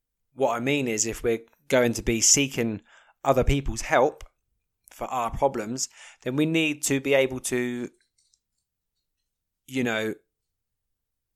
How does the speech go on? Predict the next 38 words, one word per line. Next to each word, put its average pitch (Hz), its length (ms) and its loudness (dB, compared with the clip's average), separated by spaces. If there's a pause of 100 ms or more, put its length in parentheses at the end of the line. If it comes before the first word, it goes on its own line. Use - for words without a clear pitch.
(320)
want 135 340 0
to 127 80 -4
help 123 240 -2
ourselves. 107 640 -6 (1400)
You 123 140 -8
can't 151 220 2
expect 135 340 -4
help 151 340 -2
from 131 180 -12
someone 123 520 -4
if - 260 -14
you, 120 200 -14 (140)
you 135 220 -4
are 120 60 0
not 127 260 -2
willing 123 260 -2
to 113 80 -6
help 113 240 -4
yourself. - 500 -12 (680)
And 117 80 -4
that's 113 100 -2
just - 160 -2
the 113 60 -6
crux - 320 -4
of 104 60 -12
the 104 80 -14
matter. 101 260 -14 (280)
Because, 113 360 -6 (300)
you 139 80 -2
know, 135 60 4
it's 135 120 2
not 170 160 4
fair 151 240 4
on 143 100 4
the 135 40 2
person 135 400 2
who 131 220 -2
is 123 580 -2